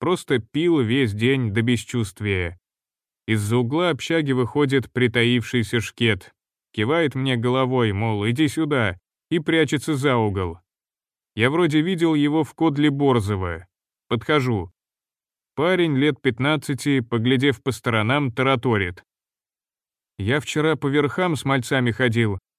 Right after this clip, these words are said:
Взяли по мелочи у пары залётных.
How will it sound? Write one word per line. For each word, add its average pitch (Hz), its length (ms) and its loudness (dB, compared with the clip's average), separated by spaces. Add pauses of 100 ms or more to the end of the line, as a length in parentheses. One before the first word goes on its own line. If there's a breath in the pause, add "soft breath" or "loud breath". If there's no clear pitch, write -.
(140)
Взяли 151 380 0
по 151 160 -2
мелочи 143 420 0
у 135 120 0
пары 135 280 0
залётных. 123 640 0